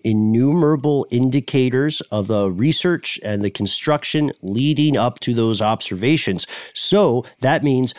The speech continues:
multiple agencies would have had to miss some pretty blatant signals over a fairly long period of time. And if that's true, then that means we have no idea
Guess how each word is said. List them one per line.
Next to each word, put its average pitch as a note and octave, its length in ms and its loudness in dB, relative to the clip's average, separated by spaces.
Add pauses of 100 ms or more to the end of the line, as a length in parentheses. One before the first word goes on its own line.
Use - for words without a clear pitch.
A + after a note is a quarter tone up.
(100)
multiple C#3 680 2
agencies C3+ 720 0
would A2+ 100 0
have G#2+ 120 -2
had C#3+ 260 0
to A#2 80 -2
miss B2+ 320 0
some G2+ 160 -4
pretty C#3+ 280 0
blatant A#2 480 0
signals A#2+ 720 -4
over C#3+ 260 2
a B2+ 40 0
fairly F3+ 380 2
long C3 360 2
period A#2 380 0
of F2 80 -6
time. D3 400 0 (260)
And A#2+ 180 2
if G#2+ 160 -2
that's C3+ 440 0
true, F#2+ 340 -2
then G2+ 160 0
that D#3 220 2
means G#2 300 -2
we A#2 100 2
have F2 180 -2
no C3 640 0
idea A2 1000 0